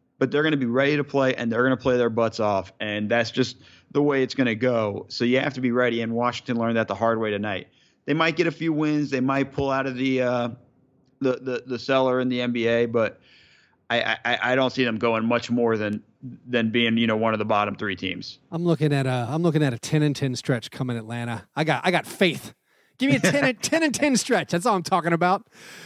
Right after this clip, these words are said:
Speaker 2: Uh, Mo, you got, you got another team that you think might, uh, either improve or lose coming up?
Speaker 1: Well, what I'm,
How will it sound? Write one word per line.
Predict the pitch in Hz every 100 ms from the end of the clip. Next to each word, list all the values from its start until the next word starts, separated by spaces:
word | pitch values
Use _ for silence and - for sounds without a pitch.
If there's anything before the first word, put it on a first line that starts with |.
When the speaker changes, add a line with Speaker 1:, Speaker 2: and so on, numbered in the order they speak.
| - -
Speaker 2:
Uh, | 170 160 170
Mo, | 185 190
you | 175
got, | 202 202 208
you | 208
got | 214
another | 196 196 214
team | 202 226 220
that | 208
you | 190
think | 208 196
might, | 175 202 202
uh, | 190 185 175
either | 190 185 185 _ -
improve | 185 165 208 220 220 226 -
or | 175 180 175 175 _ 185
lose | 160 202 208 220 196 _ _ _ -
coming | - 202 196
up? | - - _ _ _ _ _ _ -
Speaker 1:
Well, | 156 151
what | 156 160
I'm, | 156